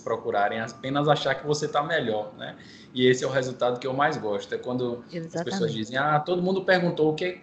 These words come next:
Speaker 1: que, que, o que que aconteceu, que eu tô melhor, mas não descobriu o que é." Eu falo, "Bom, aí, obrigado,
Speaker 2: Esse é
Speaker 1: esse é
Speaker 2: o,
Speaker 1: o comentário
Speaker 2: esse é o
Speaker 1: que eu queria
Speaker 2: melhor.
Speaker 1: ouvir."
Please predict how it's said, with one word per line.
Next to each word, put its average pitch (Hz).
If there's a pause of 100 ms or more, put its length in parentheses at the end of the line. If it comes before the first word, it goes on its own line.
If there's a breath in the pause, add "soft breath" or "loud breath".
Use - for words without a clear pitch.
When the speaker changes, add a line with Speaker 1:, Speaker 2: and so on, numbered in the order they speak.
Speaker 1:
que, 185
que, 190
o 185
que 180
que 196
aconteceu, 170
que 151
eu 147
tô 147 (120)
melhor, 127 (160)
mas 135
não 165
descobriu 165
o 170
que 160
é." 104
Eu -
falo, 107
"Bom, 107
aí, 131
obrigado, 185
Speaker 2:
Esse -
é -
Speaker 1:
esse 214
é 127
Speaker 2:
o, -
Speaker 1:
o -
comentário 117
Speaker 2:
esse 117
é -
o -
Speaker 1:
que -
eu -
queria 214
Speaker 2:
melhor. 160
Speaker 1:
ouvir." 160